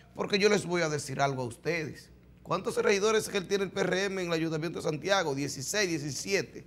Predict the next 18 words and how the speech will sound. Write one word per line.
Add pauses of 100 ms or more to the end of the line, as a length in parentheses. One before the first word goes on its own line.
(460)
algo
por
ahí. (420)
Unos
diecisiete (160)
regidores. (760)
Esos
regidores (280)
devengan
un
salario
de
lujo (680)
en
el
Ayuntamiento
de
Santiago.